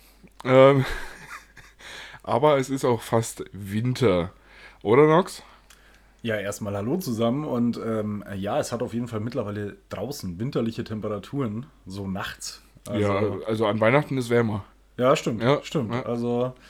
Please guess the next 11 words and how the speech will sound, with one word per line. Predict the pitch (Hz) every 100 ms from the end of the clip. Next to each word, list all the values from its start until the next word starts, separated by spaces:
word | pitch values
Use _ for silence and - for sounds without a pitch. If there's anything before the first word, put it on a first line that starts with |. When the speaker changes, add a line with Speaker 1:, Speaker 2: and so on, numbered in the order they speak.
| - - - _
Speaker 2:
es | 120 117 -
fehlt | - 156 170
eigentlich | 143 117
nur, | 180
dass | 185
jetzt | 160 156
noch | 143
ein |
bisschen | 143 143 123
Schnee | - 127 185 233
fällt | - 196 233 -